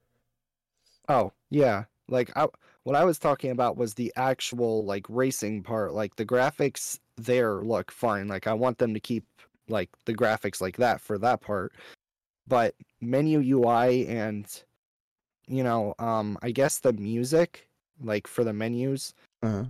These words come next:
Speaker 1: it doesn't really feel very Mario Kart-y, I guess, for Mario Kart eight. It feels more like, I mean, I guess it works because anti-gravity and stuff, and it kind of reminds me of anti-gravity kind of stuff, I guess.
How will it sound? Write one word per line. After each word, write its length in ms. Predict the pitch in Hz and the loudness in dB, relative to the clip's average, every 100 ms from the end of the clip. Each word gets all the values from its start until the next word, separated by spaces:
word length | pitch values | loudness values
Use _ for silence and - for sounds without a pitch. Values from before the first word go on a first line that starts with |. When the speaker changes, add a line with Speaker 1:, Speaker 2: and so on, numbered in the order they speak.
| - | -2
Speaker 1:
it 60 | |
doesn't 280 | 131 156 180 | 0 2 2
really 180 | 147 139 | 2 2
feel 460 | - - 117 135 127 | 0 0 2 2 -2
very 320 | 113 120 117 | -2 2 2
Mario 380 | 113 107 107 123 | 0 0 0 0
Kart-y, 360 | - 127 127 131 | 0 0 2 2
I 60 | |
guess, 380 | 123 131 131 - | 4 2 0 -4
for 200 | - 226 | -8 -6
Mario 300 | 120 120 123 | -2 2 0
Kart 220 | 117 131 | 0 0
eight. 280 | 127 131 127 - _ _ _ _ - | 2 2 0 -6 _ _ _ _ -12
It 80 | 120 | 0
feels 220 | 151 135 | 2 2
more 320 | 131 127 123 | 2 4 4
like, 420 | 113 98 95 - _ _ _ _ _ _ | 4 0 -4 -16 _ _ _ _ _ _
I 40 | 135 | -4
mean, 120 | 139 | -2
I 40 | |
guess 200 | 123 147 | 0 0
it 100 | 135 | 0
works 320 | 113 117 120 - | 0 0 -2 -4
because 680 | 113 - 117 107 101 - - | -10 -6 -4 -2 -4 -8 -8
anti-gravity 800 | 117 107 123 110 101 101 107 113 | -8 -2 -2 0 -2 0 0 0
and 120 | 113 | -2
stuff, 320 | 110 - 113 - | -4 -2 -2 -2
and 80 | |
it 80 | 101 - - | -8 -10 -6
kind 220 | 117 110 | -2 -2
of 260 | 101 - _ _ _ _ | -4 -10 _ _ _ _
reminds 480 | 113 117 101 113 117 | -6 -4 -2 -2 -2
me 160 | 127 127 | 0 0
of 340 | 120 117 113 - | 0 -2 -12 -8
anti-gravity 680 | 123 135 117 123 123 127 120 | -4 -2 2 2 4 2 2
kind 180 | 127 120 | -2 -4
of 80 | |
stuff, 420 | - - 123 - - | -6 0 0 0 -8
I 80 | 117 | -2
guess. 320 | 139 131 | -2 -2